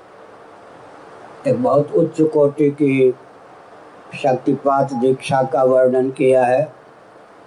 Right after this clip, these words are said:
सामान्य नियम यह है कि आज पन्द्रह वर्ष की आयु में किसी को तत्व ज्ञान हुआ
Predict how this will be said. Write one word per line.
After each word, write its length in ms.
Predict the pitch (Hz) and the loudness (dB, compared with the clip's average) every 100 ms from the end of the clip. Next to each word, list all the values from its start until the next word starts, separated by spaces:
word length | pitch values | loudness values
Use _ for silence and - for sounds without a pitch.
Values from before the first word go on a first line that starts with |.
| - - - - - - - - - - - - - - - - - - - - - - - - - | -20 -20 -20 -20 -20 -20 -20 -20 -20 -20 -20 -20 -20 -20 -20 -20 -20 -20 -20 -20 -20 -20 -20 -18 -12
सामान्य 600 | - 131 123 139 147 151 | -4 0 2 2 2 2
नियम 400 | 143 147 143 147 | 2 2 2 2
यह 160 | 143 135 | 4 4
है 180 | 135 | 2
कि 220 | 139 156 143 | 0 2 2
आज 360 | 135 135 123 131 - - - - - - - - - - - - - - - - - - - - - - - - - - - - - - | 2 0 -2 -6 -14 -20 -20 -20 -20 -20 -20 -20 -20 -20 -20 -20 -20 -20 -20 -20 -20 -20 -20 -20 -20 -20 -20 -20 -20 -20 -20 -20 -20 -6
पन्द्रह 400 | 135 135 139 151 | 0 2 4 4
वर्ष 300 | 147 143 135 | 4 2 2
की 120 | - | 0
आयु 340 | 143 135 139 143 | 2 4 4 4
में 220 | 139 139 | 2 0
किसी 320 | 151 139 143 | -2 0 -2
को 240 | 139 143 139 | 0 0 0
तत्व 480 | 143 131 - 147 | 0 -2 0 0
ज्ञान 380 | 131 131 135 131 | 0 2 2 2
हुआ 500 | 123 127 139 127 117 | 2 2 2 0 -2